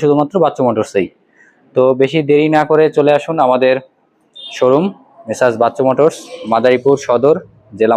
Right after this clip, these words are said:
মাদারীপুর। এবং আপনাদের পছন্দের ফোর বি ব্ল্যাক কালার, রেড কালার এবং হচ্ছে ব্লু কালার এবং especially এফআই ভার্সনের ম্যাট ব্ল্যাক কালার গাড়িটা কিন্তু পেয়ে যাবেন।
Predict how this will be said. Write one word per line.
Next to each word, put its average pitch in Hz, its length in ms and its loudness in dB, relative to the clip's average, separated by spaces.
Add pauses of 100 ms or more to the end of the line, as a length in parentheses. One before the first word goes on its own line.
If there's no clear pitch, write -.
মাদারীপুর। 120 400 2 (600)
এবং 117 120 2 (120)
আপনাদের 135 340 0 (360)
পছন্দের 139 460 0 (540)
ফোর 127 260 0
বি 151 100 2 (280)
ব্ল্যাক 120 220 0 (120)
কালার, 131 300 2 (680)
রেড 120 180 2 (100)
কালার 131 280 2 (180)
এবং 117 180 0
হচ্ছে 120 240 -4
ব্লু 120 140 2 (100)
কালার 139 240 2 (360)
এবং 110 100 -6 (120)
especially 156 500 0 (180)
এফআই 156 280 0
ভার্সনের 165 420 0 (1400)
ম্যাট 135 380 0
ব্ল্যাক 151 260 0
কালার 160 280 2
গাড়িটা 147 300 2
কিন্তু 170 160 0 (120)
পেয়ে 156 200 2
যাবেন। 98 220 0